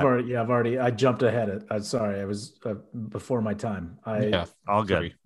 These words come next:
Speaker 2: Third.
Speaker 3: Three.
Speaker 2: Third.
Speaker 3: Good.
Speaker 1: Yeah.
Speaker 3: Cool.
Speaker 1: Uh, and I,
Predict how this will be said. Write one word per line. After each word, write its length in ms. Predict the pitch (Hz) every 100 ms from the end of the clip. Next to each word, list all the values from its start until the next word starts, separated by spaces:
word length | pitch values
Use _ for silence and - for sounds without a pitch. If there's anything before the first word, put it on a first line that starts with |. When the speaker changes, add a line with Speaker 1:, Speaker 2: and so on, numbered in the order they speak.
| - - - -
Speaker 2:
Third. 340 | 123 101 95
Speaker 3:
Three. 60 | 82 - _ _ _ _ _ _ -
Speaker 2:
Third. 420 | 98 87 85 78 - _ -
Speaker 3:
Good. 120 | 92
Speaker 1:
Yeah. 180 | 90 - - -
Speaker 3:
Cool. 80 | 110
Speaker 1:
Uh, 220 | 95 92 -
and 120 | 110
I, 120 | 127